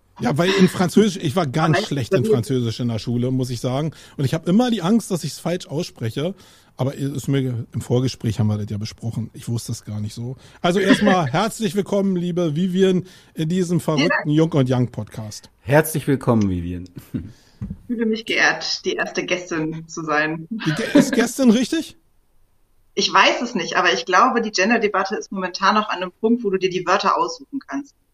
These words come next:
Speaker 1: <laughs> Auch eine schöne Definition. Sehr cool. Ja, also, ähm, ja, die Vivian hab ich rausgesucht oder wir haben uns so mehr oder weniger gefunden, weil sie auch gesagt hat, sie wollte mal jetzt hier in diesen Podcast kommen. Da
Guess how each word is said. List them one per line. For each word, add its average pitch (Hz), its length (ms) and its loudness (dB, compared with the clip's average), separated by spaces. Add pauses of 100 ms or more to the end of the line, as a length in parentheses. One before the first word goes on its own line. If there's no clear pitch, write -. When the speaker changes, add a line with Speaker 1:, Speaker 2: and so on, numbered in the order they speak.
(140)
Speaker 1:
<laughs> - 840 -2
Auch - 180 -2
eine 214 120 0
schöne 165 300 -4
Definition. 151 720 -6 (360)
Sehr 165 320 0
cool. 160 220 6 (220)
Ja, 220 160 4
also, 202 340 2 (140)
ähm, 190 440 4 (480)
ja, 247 140 0
die 160 180 2
Vivian 196 540 4
hab 165 280 -2
ich 170 220 -4
rausgesucht 185 580 2
oder 135 200 6
wir 127 120 4
haben 151 140 4
uns 135 140 4
so 147 200 6
mehr 151 200 6
oder 147 180 4
weniger 156 260 4
gefunden, 185 600 2
weil 135 140 4
sie 135 180 -2
auch 147 120 -2
gesagt 127 360 -2
hat, 131 140 -2
sie 131 100 0
wollte 147 260 0
mal 139 220 0
jetzt 135 180 -2
hier 147 120 -2
in 135 60 0
diesen 120 240 0
Podcast 143 420 -4
kommen. 190 320 0
Da 139 320 -2